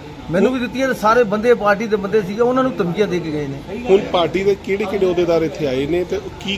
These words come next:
Speaker 2: ਕਾਰਵਾਈ ਕੀ ਕਰ ਰਹੇ ਨੇ?
Speaker 1: ਹੁਣ ਇੱਥੇ ਅਸ਼ਨੀ ਗਰੋਵਰ ਜੀ ਨੇ, ਐਕਸ ਕਮੇਟੀ ਘਰ ਪ੍ਰੈਜ਼ੀਡੈਂਟ, ਦਵਿੰਦਰ ਕਪੂਰ ਜੀ, ਐਕਸ ਕਮੇਟੀ ਪ੍ਰੈਜ਼ੀਡੈਂਟ, ਸੁਰਿੰਦਰ ਸਿੰਘ ਬੱਗੇ ਪਿੱਪਲ, ਐਕਸ ਪ੍ਰਧਾਨ, ਜ਼ਿਲ੍ਹਾ ਪ੍ਰਧਾਨ ਨੇ, ਅਨਿਲ ਸ਼ਰਮਾ ਜੀ ਨੇ,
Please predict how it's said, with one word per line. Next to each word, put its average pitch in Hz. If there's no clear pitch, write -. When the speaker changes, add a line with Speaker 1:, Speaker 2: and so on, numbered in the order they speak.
Speaker 2:
ਕਾਰਵਾਈ 131
ਕੀ 131
ਕਰ 131
ਰਹੇ 113
ਨੇ? 170
Speaker 1:
ਹੁਣ 240
ਇੱਥੇ 240
ਅਸ਼ਨੀ 220
ਗਰੋਵਰ 226
ਜੀ 233
ਨੇ, 220
ਐਕਸ 185
ਕਮੇਟੀ 190
ਘਰ 196
ਪ੍ਰੈਜ਼ੀਡੈਂਟ, 190
ਦਵਿੰਦਰ 208
ਕਪੂਰ 196
ਜੀ, 226
ਐਕਸ 214
ਕਮੇਟੀ 202
ਪ੍ਰੈਜ਼ੀਡੈਂਟ, 190
ਸੁਰਿੰਦਰ 185
ਸਿੰਘ 196
ਬੱਗੇ 190
ਪਿੱਪਲ, 208
ਐਕਸ 185
ਪ੍ਰਧਾਨ, 185
ਜ਼ਿਲ੍ਹਾ 190
ਪ੍ਰਧਾਨ 180
ਨੇ, 190
ਅਨਿਲ 226
ਸ਼ਰਮਾ 214
ਜੀ 214
ਨੇ, 202